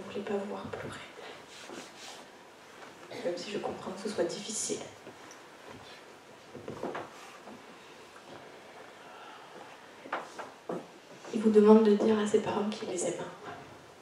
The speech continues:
Par contre, il y aura des fessées pour la petite. <laughs> Parce que, vraiment, c'est terrible. Est-ce que vous voulez lui demander quelque chose ?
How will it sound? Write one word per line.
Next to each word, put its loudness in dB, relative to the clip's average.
Par 0
contre, 6
il 6
y 2
aura 4
des 6
fessées 6
pour 0
la 0
petite. 4
<laughs> -6
Parce 8
que, -4
vraiment, 6
c'est -2
terrible. 8
Est-ce -2
que 6
vous 12
voulez 12
lui 2
demander 10
quelque 0
chose ? -6